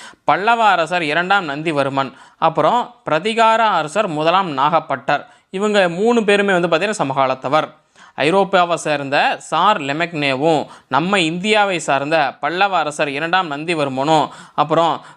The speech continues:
பிரதிகார அரசர் முதலாம் நாகப்பட்டரும் சமகாலத்தவர்கள்.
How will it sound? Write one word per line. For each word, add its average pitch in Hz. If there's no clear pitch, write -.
பிரதிகார 214
அரசர் 175
முதலாம் 185
நாகப்பட்டரும் 156
சமகாலத்தவர்கள். 139